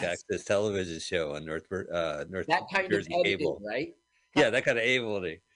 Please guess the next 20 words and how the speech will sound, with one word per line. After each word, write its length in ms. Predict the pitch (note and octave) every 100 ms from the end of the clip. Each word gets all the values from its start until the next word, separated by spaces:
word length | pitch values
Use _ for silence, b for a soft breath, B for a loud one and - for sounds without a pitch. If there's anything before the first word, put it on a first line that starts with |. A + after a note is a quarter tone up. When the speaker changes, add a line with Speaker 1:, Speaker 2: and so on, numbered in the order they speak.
| _ _ _
Speaker 2:
You 100 | A2+
throw 520 | A2 - B2 C3+ C#3+ D#3
an 100 | D3+
egg 360 | C#3+ C#3 C#3+
at 140 | C#3 G#2
the 80 | A2+
s-, 320 | - B2 A#2+
at 200 | A#2 G2+
the 160 | G#2+ G2+
Montclair 600 | A2 B2+ E3+ - C3 B2
City 360 | - C#3 C3
Center, 440 | A2+ B2 A#2 B2 - b b A#2
uh, 300 | A2+ G2+ G2+
town 200 | - E3
Speaker 1:
One 120 | G#3
Speaker 2:
hall. 120 | A#2 A#2+
Speaker 1:
time, 240 | E3+ E3+
um, 320 | D3 C#3 C3+ A#2+ G#2+
Vince 340 | D#3 F#3+ - C#3+ A#2+
ro-, 340 | C3 D3 -